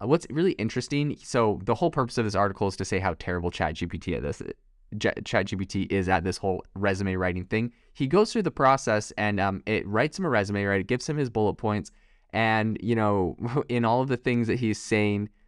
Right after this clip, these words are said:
uh, complaining about it, he said that it gave a far more flattering,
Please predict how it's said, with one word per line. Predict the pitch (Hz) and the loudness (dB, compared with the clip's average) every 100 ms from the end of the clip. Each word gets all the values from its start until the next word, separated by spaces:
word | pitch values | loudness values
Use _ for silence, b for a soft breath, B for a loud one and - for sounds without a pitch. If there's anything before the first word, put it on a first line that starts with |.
| _ _ - | _ _ -2
uh, | 90 90 87 82 | 2 2 0 -2
complaining | - 104 131 117 98 | -6 -4 0 0 0
about | 85 92 | 2 2
it, | |
he | 110 | 0
said | 101 107 | -2 -2
that | 98 | -2
it | 92 | 0
gave | 104 98 | 0 0
a | 90 | -2
far | - 120 123 | 2 2 2
more | 117 | -2
flattering, | - 113 113 110 107 104 104 | 0 2 2 2 2 0 -2